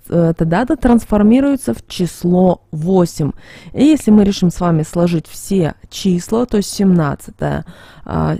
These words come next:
один плюс семь плюс пять плюс два плюс два, то у нас получится цифра семнадцать, а мы знаем, что нам нужно сложить до, от одного до девяти. Таким образом, семнадцать,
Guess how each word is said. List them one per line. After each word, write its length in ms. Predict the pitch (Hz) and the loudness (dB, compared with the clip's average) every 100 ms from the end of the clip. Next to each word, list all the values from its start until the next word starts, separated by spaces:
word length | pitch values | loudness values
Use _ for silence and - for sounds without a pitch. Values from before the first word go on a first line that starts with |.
| - | -2
один 340 | 185 175 165 | 0 2 2
плюс 260 | 156 160 156 | 2 -2 -2
семь 420 | - 208 277 302 | -4 0 0 0
плюс 460 | - 180 156 - - | -2 0 0 -4 -8
пять 420 | 190 208 285 - - | -2 0 -2 -4 -6
плюс 460 | 180 165 147 - - | -2 0 -2 -8 -14
два 520 | 147 151 160 160 147 | -6 -4 0 -2 -2
плюс 460 | - 156 143 - - | -4 -4 -4 -8 -10
два, 420 | 156 165 254 330 | -6 -2 -2 -2
то 380 | - 262 269 - | 0 0 0 0
у 80 | 202 | 0
нас 240 | 202 - | 0 -2
получится 520 | 175 175 - - 160 | -6 -6 -8 -8 -8
цифра 440 | - 180 160 - 156 | 0 0 2 0 -4
семнадцать, 720 | - 196 226 302 349 320 285 - - - 202 - | -2 2 4 2 0 -2 -4 -10 -20 -20 -12 0
а 80 | |
мы 160 | 185 180 | 2 4
знаем, 300 | 180 165 156 | 4 2 0
что 180 | - 165 | -2 0
нам 180 | 160 151 | 2 0
нужно 240 | 147 147 | 0 -4
сложить 480 | - 160 151 147 143 | -4 -4 -4 -4 -4
до, 320 | 160 147 - - | -4 -4 -6 -8
от 220 | 165 - | -6 -2
одного 420 | 156 165 156 147 | 0 0 0 -2
до 140 | 147 | -4
девяти. 580 | 147 170 214 233 - 359 | -2 -2 -2 -6 -2 -2
Таким 400 | - 202 180 175 | 0 -2 0 0
образом, 460 | 233 302 269 247 214 | 0 0 2 2 2
семнадцать, 640 | - 202 190 160 - 165 | 0 0 0 0 -6 -12